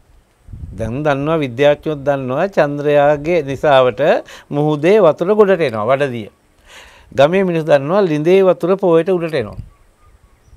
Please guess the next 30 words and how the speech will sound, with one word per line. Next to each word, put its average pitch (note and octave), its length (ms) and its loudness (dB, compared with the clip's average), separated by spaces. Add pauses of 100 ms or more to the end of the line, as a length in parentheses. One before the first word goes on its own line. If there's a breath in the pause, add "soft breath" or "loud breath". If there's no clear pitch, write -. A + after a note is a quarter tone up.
(340)
වෙනදට C3 280 -10
වැඩි D3+ 200 -4
වතුර C#3+ 260 -2
ගන්න D#3 240 0
වැඩි. A2+ 240 -2 (140)
ඒක B2 240 -12
ගමේ D3+ 340 0
මිනිස්සු D#3 220 -6
දන්නවා. G#2+ 340 -4 (320 loud breath)
ඒ C3+ 140 0
වුණාම F#3+ 220 0
චන්ද්‍රයාගේ G3 640 0
බලපෑමක් E3+ 600 0
තියෙනවා D#3+ 340 -4
වතුරට. F3+ 380 -2 (840 soft breath)
මිනිසුන්ගේ F3 460 0
ඇඟේ D#3 220 0
තියෙන C#3 280 -4
වතුර C3 340 -4 (1200)
පොයට F#3+ 280 2
වැඩි G#3 260 -2
වෙනවා. G#2+ 280 -8 (560)
ඒක C#3+ 240 -4
මොළයට D3 340 2
ගිහින් F3 260 -2
පිස්සු A3 280 -6
වැහෙනවා. G#2+ 400 -2
පොයට D#3+ 400 0
පිස්සු A3+ 300 -6
වැහෙනවා. A#2+ 360 2